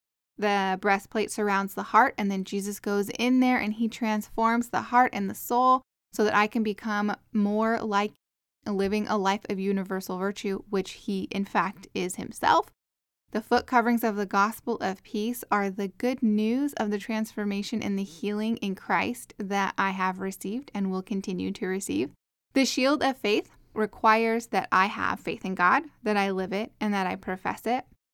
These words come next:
And it kinda makes me like a disciple of Jesus, you know, those people who model themselves after Him. The helmet of salvation is hope.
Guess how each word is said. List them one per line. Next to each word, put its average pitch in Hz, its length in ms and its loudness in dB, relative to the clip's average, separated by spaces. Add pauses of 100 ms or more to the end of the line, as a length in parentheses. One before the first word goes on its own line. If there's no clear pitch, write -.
(180)
And 302 160 6
it - 100 -4
kinda 403 260 2
makes 381 280 -4
me 359 100 0
like 330 200 0
a 330 40 -2
disciple 349 500 4
of 311 120 6
Jesus, 220 500 -4
you 240 80 4
know, 240 180 4
those 247 180 -2
people 247 340 -2
who 233 400 0 (340)
model 202 540 2
themselves 233 680 0
after 247 320 0
Him. 262 280 -2 (720)
The 226 120 4
helmet 240 300 4
of 233 120 0
salvation 214 540 0
is 190 180 -6
hope. - 420 -2